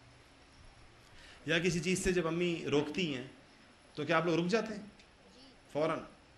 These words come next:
हम्म, नहीं रुकते ना। इस बात को आप लोग एक तय कर लें यहाँ कि आज घर जाकर, पता है क्या, हुजूर अकरम सल्लल्लाहु अलैहि वसल्लम की वालिदा साहबा जो है ना, बस सुने मेरी बात, गौर से सुने, गौर से।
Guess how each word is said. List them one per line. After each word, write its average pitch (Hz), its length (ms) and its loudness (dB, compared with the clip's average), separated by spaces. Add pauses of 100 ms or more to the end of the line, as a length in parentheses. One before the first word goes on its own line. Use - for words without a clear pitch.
(1400)
हम्म, 202 200 -4 (840)
नहीं 139 100 -2
रुकते 135 240 -2
ना। 156 120 -12 (400)
इस 240 120 -2
बात 190 260 -2
को 170 80 -8
आप 143 160 -2
लोग 127 120 -4
एक 110 180 -6
तय 123 140 -2
कर 113 160 -6
लें 147 120 -8
यहाँ 120 240 -10 (1000)
कि 185 80 -4
आज 175 280 6
घर 156 200 4
जाकर, 156 420 4 (880)
पता 135 160 -2
है 190 60 0
क्या, 175 260 -4 (220)
हुजूर 127 220 -6
अकरम 139 240 -6
सल्लल्लाहु 127 460 -6
अलैहि 123 180 -4
वसल्लम 131 280 -6
की 127 80 -4
वालिदा 117 320 -2
साहबा 120 320 -2
जो 120 140 -4
है 110 100 -6
ना, 156 120 -8 (580)
बस 107 120 -8
सुने 147 160 0
मेरी 131 200 0
बात, 123 180 2
गौर 127 220 0
से 127 120 -6
सुने, 113 200 -6
गौर 123 220 0
से। 101 180 -8